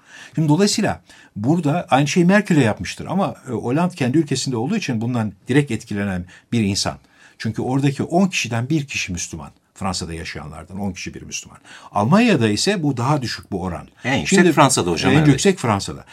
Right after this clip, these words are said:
Speaker 1: Şimdi böyle baktığınız zaman da, e, demek ki, e,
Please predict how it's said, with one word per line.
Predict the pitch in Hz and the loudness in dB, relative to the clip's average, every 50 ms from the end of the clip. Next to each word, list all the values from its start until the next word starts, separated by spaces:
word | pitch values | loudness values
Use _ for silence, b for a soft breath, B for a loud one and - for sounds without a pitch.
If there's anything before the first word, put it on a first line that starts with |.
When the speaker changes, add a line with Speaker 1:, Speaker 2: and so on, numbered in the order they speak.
| B B | B B
Speaker 1:
Şimdi | - 202 202 | 2 4 6
böyle | 180 185 208 285 294 | 6 8 6 6 6
baktığınız | 254 202 180 185 - 196 214 196 180 | 6 4 4 4 2 0 0 0 0
zaman | - 123 107 95 90 82 | 0 0 2 2 0 -2
da, | 78 71 - B B B B B B B | -6 -10 -14 B B B B B B B
e, | - 127 113 110 | -2 -2 0 2
demek | 131 165 208 220 220 | 4 4 4 2 2
ki, | - 190 160 143 - - | 2 2 4 2 2 0
e, | 131 | -2